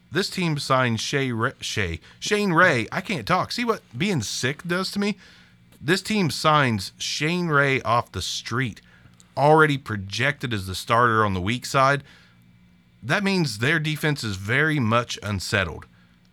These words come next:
I think Awunasaur could win that job from Shane Ray, but Kenny Young I don't think is going anywhere in the middle.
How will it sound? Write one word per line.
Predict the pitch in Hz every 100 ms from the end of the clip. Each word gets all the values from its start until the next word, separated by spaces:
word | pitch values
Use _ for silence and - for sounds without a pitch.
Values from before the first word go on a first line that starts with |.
| -
I | 185
think | 156 113
Awunasaur | 104 135 139 - 104 95
could | - 95 82 - _ _ - - -
win | 98 110 123
that | 113 117
job | 90 92 110 120 110
from | 107
Shane | 90 120 120 101
Ray, | 95 135 80
but | 80 95 -
Kenny | 123 113
Young | 117 131
I | 90
don't | 98 -
think | 104
is | 95
going | 107 98
anywhere | 107 113 101 92
in |
the | 87
middle. | 95 113 95